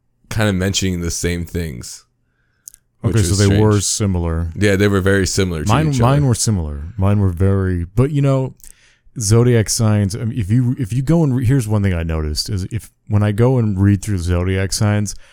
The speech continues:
Speaker 2: yeah, my sign I, I feel is, is more like me than the others, but I really find traits in all of them that I could
Speaker 1: Yeah,
Speaker 2: apply
Speaker 1: I think that's
Speaker 2: to
Speaker 1: part of
Speaker 2: myself.
Speaker 1: the
Speaker 2: Yeah.
Speaker 1: zodiac, uh, ploy is to,
Speaker 2: The
Speaker 1: is
Speaker 2: trick.
Speaker 1: to be broad
Speaker 2: Yeah.
Speaker 1: enough,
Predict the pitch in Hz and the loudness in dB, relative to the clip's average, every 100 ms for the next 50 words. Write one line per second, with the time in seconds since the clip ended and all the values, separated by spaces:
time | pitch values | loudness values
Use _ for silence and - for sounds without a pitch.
0 | _ _ _ _ _ _ _ 143 127 143 | _ _ _ _ _ _ _ -2 2 2
1 | 139 123 123 123 - 120 117 117 113 104 | 2 2 2 2 0 0 0 -2 -2 -4
2 | - 117 - - 107 107 104 90 98 113 | -2 -4 -2 0 2 2 2 -2 -4 -4
3 | 87 90 92 98 95 95 92 90 92 95 | -2 0 0 0 0 0 -2 0 0 2
4 | 92 90 85 90 92 101 92 92 101 - | 0 0 0 0 0 0 -2 -2 -2 -2
5 | 123 131 147 143 - 123 120 101 - 104 | -4 -4 -2 -4 -4 -2 -2 -2 -2 -2
6 | 107 98 - 98 - 107 95 78 80 76 | -2 -2 -4 -4 -2 -2 -2 -4 -6 -6
7 | 76 80 82 82 107 104 90 87 85 80 | -4 -2 -2 -2 2 2 2 0 -2 -2
8 | 76 76 113 127 123 98 90 - 90 90 | -2 -2 0 2 2 2 0 -4 0 2
9 | 87 87 80 78 73 - _ _ _ _ | 2 -2 -4 -4 -8 -16 _ _ _ _
10 | - 98 104 101 98 95 90 82 - - | -8 -2 0 2 2 2 0 -2 -6 -12
11 | 87 85 82 78 - - 104 92 80 90 | -6 -6 -8 -12 -14 -4 -2 -2 -2 -8
12 | 95 _ 92 92 90 - - 101 90 95 | -10 _ -4 -4 -4 -6 -2 2 2 0
13 | - 107 - 107 92 90 117 98 107 101 | -2 -2 2 4 4 2 0 2 2 2
14 | 87 98 101 98 98 92 92 90 - | 0 0 2 2 0 0 0 -2 -4